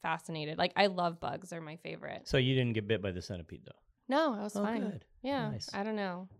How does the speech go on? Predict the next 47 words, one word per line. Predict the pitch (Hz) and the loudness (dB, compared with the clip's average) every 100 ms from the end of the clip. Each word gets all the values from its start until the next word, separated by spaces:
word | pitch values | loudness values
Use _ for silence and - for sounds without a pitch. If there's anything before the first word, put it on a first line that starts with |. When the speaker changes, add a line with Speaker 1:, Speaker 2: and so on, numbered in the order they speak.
| - | -12
Speaker 1:
I | |
guess | 190 196 - | -8 -6 -6
it | 175 | -4
liked | 175 - | -4 0
Speaker 2:
That | 139 | 0
Speaker 1:
me. | |
Speaker 2:
would've | 117 - | 0 0
changed | 117 107 104 | -2 -2 -4
your | |
day | 92 85 | -8 -8
a | |
bit. | 90 110 - 208 | -10 -16 -14 -4
Speaker 1:
Yeah, | 202 180 | -2 0
Speaker 2:
<laughs> | 180 | 2
Speaker 1:
probably. | - 208 190 185 175 180 - - - | 4 6 8 6 4 0 -4 -16 -2
Probably. | 214 190 180 180 180 190 - - - | 2 2 0 -4 -6 -10 -18 -20 -4
So | 277 262 254 | 4 8 8
you | 233 254 269 | 6 2 2
do | 240 269 262 254 254 254 | 2 2 4 4 4 2
shows | - 254 240 240 240 247 240 | 2 8 10 10 8 6 6
and | 220 214 - | 4 4 4
educational | 214 214 214 214 202 - 214 208 208 | 4 4 -2 -2 -2 0 0 2 0
type | 208 208 202 | 0 -4 -4
things. | - 202 202 208 208 - - | -4 -2 -2 -4 -8 -14 -4
Can | 214 | -2
you | 202 | -2
tell | 208 190 | -2 0
me | 196 | 0
more | 202 202 | 0 -2
about | 202 185 | -2 -6
that? | 214 233 254 _ - - _ _ _ _ _ | -4 -4 -4 _ -12 -12 _ _ _ _ _
Speaker 2:
Well, | 139 147 185 | 6 8 8
I | 160 | 6
learned | 151 156 185 | 6 8 8
a | |
long | 165 160 143 | 8 8 8
time | 151 135 | 8 8
ago | 123 123 | 8 6
that | 135 107 | 8 8
people | 127 135 127 | 8 6 4
would | 117 | 6
rather | 120 117 | 6 6
be | 117 | 4
entertained | 120 117 120 123 | 4 4 2 2
than | 127 | 0
educated. | 127 101 - 104 95 131 156 233 | -2 -2 4 4 4 0 -4 -6
Speaker 1:
Mm-hmm. | 190 | -2